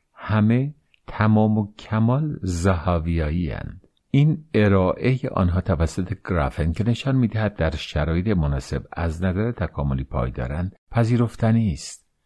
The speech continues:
اما استدلال منتقدان زهاوی هم بر چاپ اول این کتاب تأثیر گذاشته است. آنها به این نتیجه رسیده بودند که نظر زهاوی در مورد تکامل کارایی ندارد. به نظر می‌رسد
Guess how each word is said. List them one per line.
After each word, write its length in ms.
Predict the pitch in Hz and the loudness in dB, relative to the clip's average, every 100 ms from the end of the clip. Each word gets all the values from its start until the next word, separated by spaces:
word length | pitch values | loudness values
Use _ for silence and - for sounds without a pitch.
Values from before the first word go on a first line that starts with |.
| _ - | _ 2
اما 200 | 185 202 | 6 6
استدلال 840 | - 107 - - 104 101 120 135 113 | 6 0 0 0 0 2 2 2 4
منتقدان 960 | 98 101 90 98 87 92 90 104 110 | 6 6 4 2 0 0 2 2 4
زهاوی 680 | 101 90 85 76 71 69 87 | 2 0 0 0 -2 -2 -2
هم 360 | 85 78 60 53 - _ | -2 -2 -4 -6 -12 _
بر 120 | - 101 | -2 -2
چاپ 380 | - 143 135 | 0 -2 0
اول 300 | 123 80 87 | 0 0 0
این 140 | 98 98 | 2 2
کتاب 360 | - - 85 - | 0 -2 -4 -4
تأثیر 520 | 73 64 - 78 90 | -6 -6 -6 -2 -2
گذاشته 520 | 92 71 64 - - | -2 -4 -4 -8 -12
است. 360 | - - - _ _ - | -12 -14 -20 _ _ 2
آنها 220 | 160 180 | 4 4
به 120 | 175 | 4
این 140 | 165 143 | 4 4
نتیجه 360 | 110 98 107 | 4 2 2
رسیده 380 | 104 95 95 87 | 4 2 0 -2
بودند 360 | 73 67 60 65 | -2 -2 -4 -4
که 220 | 76 69 - | -6 -8 -2
نظر 560 | 117 127 131 127 156 156 | 2 4 4 4 4 4
زهاوی 760 | 110 87 65 67 64 53 50 _ _ | 2 0 0 -2 -4 -6 -8 _ _
در 240 | - 135 151 | 2 4 6
مورد 340 | 147 123 117 | 6 4 2
تکامل 580 | 113 101 - 80 76 65 | 2 -2 -2 -2 -2 -2
کارایی 500 | 87 - 120 127 131 | -6 0 2 2 2
ندارد. 640 | 127 123 104 76 - - _ _ _ _ _ _ - | 0 0 -2 -2 -6 -10 _ _ _ _ _ _ -4
به 80 | 71 | 0
نظر 340 | 80 78 92 | 2 2 4
می‌رسد 540 | 110 113 117 - 120 | 4 4 0 -2 -4